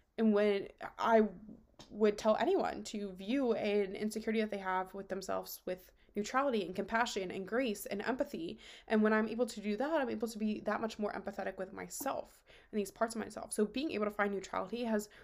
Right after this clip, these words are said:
really helped me see when people are showing up in a wounded or triggered state and have more empathy and compassion towards them,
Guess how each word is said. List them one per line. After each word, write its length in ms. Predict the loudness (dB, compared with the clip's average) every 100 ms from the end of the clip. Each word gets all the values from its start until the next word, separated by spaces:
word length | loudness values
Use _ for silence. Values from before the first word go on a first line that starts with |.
| -4
really 380 | 0 2 2 0
helped 280 | -2 -4 -4
me 240 | -4 -6 -10 -20 -12
see 460 | -4 2 4 4
when 240 | 2 2 0
people 260 | -2 0
are 120 | 0 2
showing 320 | 0 0 0
up 180 | 0 0
in 160 | -2
a 40 | 0
wounded 380 | 0 2 2
or 80 | 0
triggered 340 | -4 -4 -4 -6
state 320 | -4 -4 -4
and 100 | -4
have 200 | -2 -2
more 200 | -4 -6
empathy 320 | -6 -6 -2 -4
and 120 | -4
compassion 440 | -8 -8 -4 -4
towards 300 | -4 -6 -4
them, 240 | 0 0